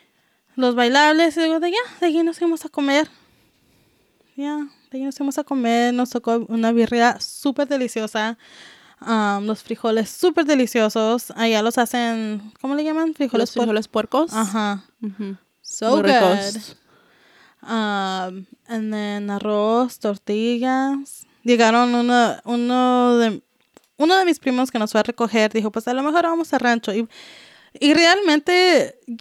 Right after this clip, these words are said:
Speaker 1: ir al rancho no es
Speaker 2: Cualquier cosa, tienes
Speaker 1: Ujú.
Speaker 2: que
Speaker 1: Tienes
Speaker 2: manejar
Speaker 1: que
Speaker 2: como
Speaker 1: prepararte, tienes que
Speaker 2: lleva-, manejar como una hora.
Speaker 1: Ujú.
Speaker 2: Y el camino, ti-, el,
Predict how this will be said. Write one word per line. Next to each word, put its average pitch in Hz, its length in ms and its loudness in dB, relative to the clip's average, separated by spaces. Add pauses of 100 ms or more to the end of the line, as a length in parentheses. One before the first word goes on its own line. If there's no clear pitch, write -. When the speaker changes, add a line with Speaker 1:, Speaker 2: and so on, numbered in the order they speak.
Speaker 1:
ir 294 180 4
al 320 100 4
rancho 247 400 2
no 247 120 2
es - 400 -6 (340)
Speaker 2:
Cualquier 240 340 2
cosa, 240 460 2
tienes 220 260 -2
Speaker 1:
Ujú. 262 100 0
Speaker 2:
que 208 560 0
Speaker 1:
Tienes 262 300 0
Speaker 2:
manejar 285 280 4
Speaker 1:
que 285 60 4
Speaker 2:
como 208 140 0
Speaker 1:
prepararte, 240 800 2
tienes 226 420 -8
que 220 560 -2
Speaker 2:
lleva-, 190 340 2
manejar 202 380 -2
como 220 160 -6
una 208 220 0
hora. 190 600 2
Speaker 1:
Ujú. 208 480 -4 (300)
Speaker 2:
Y 190 460 -4
el 185 80 -2
camino, 196 840 0 (640)
ti-, - 140 -8
el, 214 180 2